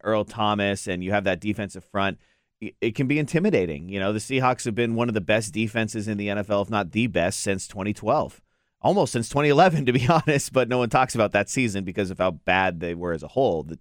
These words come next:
the team. So I, I think that's another thing that,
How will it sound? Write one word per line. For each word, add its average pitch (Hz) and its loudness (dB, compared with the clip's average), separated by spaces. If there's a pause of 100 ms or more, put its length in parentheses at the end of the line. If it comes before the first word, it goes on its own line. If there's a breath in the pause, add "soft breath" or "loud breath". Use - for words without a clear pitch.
(120)
the 90 -8
team. 95 -4 (520)
So 127 4
I, 127 4
I 143 4
think 175 0
that's 160 0
another 123 2
thing 117 -2
that, 101 0